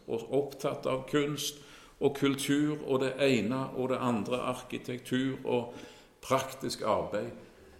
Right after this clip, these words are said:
Veldig glad i sine barn, men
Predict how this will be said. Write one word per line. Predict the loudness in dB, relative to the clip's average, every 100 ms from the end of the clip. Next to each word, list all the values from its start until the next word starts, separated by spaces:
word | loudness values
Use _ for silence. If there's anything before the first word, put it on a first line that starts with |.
| -20 -20 -20 -2
Veldig | 12 12 12 12 4 2
glad | 4 4 4 0
i |
sine | -2 -2 0
barn, | 6 6 4 -2 -6 -12 -20 -20 -20 -20 _ -10
men | 2 4 4